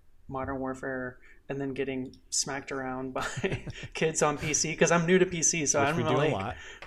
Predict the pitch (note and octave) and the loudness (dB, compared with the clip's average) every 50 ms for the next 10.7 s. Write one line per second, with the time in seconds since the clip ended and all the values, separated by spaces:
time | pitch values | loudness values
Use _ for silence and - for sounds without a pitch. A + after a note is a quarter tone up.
0 | - - - - - - - - E5 - - - - - - - - - - - | -8 -8 -8 -4 -4 -4 -4 -4 -6 -10 -8 -4 -2 0 0 0 0 0 -2 -4
1 | - - E3+ D3+ - E3+ D3 C#3 C#3+ C#3+ C#3 C#3 - - - - - D#3+ D#3 C#3+ | -4 -6 -2 2 4 4 4 4 4 2 0 0 -4 -12 -12 -8 -6 -6 -4 -4
2 | C#3 C3 - - - C#3 B2+ - - C#3 C3 C3 C3 C3 C3+ C3 C#3 C3 C3 B2+ | -4 -4 -6 -6 -6 -4 -4 -4 -6 -6 -6 -6 -4 -6 -4 -4 -4 -4 -4 -4
3 | B2+ B2 A#2+ - - _ - - B2+ - C3 C3 C3 B2 B2+ B2 A#2+ A#2+ A#2+ A#2+ | -6 -8 -10 -14 -20 _ -16 -14 -10 -10 -10 -10 -8 -8 -10 -10 -8 -8 -10 -10
4 | A#2+ - B2 C3 - - - B2 B2 - - C3+ B2+ B2+ B2 - - C3 B2 A#2+ | -12 -12 -10 -8 -8 -8 -8 -8 -10 -8 -4 -2 -2 -2 -2 -2 -4 -6 -6 -6
5 | - - - - - - - - - - - - - - - D#3+ D#3+ D#3 D3+ D#3 | -8 -10 -14 -18 -20 -20 -20 -20 -20 -18 -18 -18 -6 0 2 4 4 4 6 6
6 | - - - - - - - - - - - F3 D#3+ D#3 D#3 D3+ D3 D3+ D3 D3+ | 8 8 8 6 2 -2 -8 -16 -20 -8 -2 2 2 2 2 2 0 0 0 0
7 | C#3+ - - F3 D#3+ D#3+ D#3+ D3+ D3+ D3+ - - - D3 D3 C#3+ C#3 C#3+ C3 C3 | 0 2 4 4 4 6 6 6 6 4 0 -6 -4 -2 -2 0 0 -2 -4 -6
8 | - - - - - - - E3 D3+ D#3 D#3+ D#3 D3+ C#3 - - D3+ D3 C#3+ - | -10 -18 -20 -20 -20 -16 -8 -4 -2 0 2 2 0 0 0 -4 -4 -4 -4 -6
9 | D3 C#3 C3+ C3+ C3 - - C3+ - C3+ - - C3 C3 C3 B2+ - C#3+ C3+ B2+ | -6 -6 -6 -6 -6 -6 -8 -6 -4 -4 -4 -2 -2 -2 -2 -4 -4 -6 -6 -4
10 | B2+ C3 B2 - - B2+ - C#3 B2 A2+ B2 B2 B2+ C3+ | -4 -4 -4 -4 -8 -8 -8 -8 -8 -6 -8 -10 -10 -12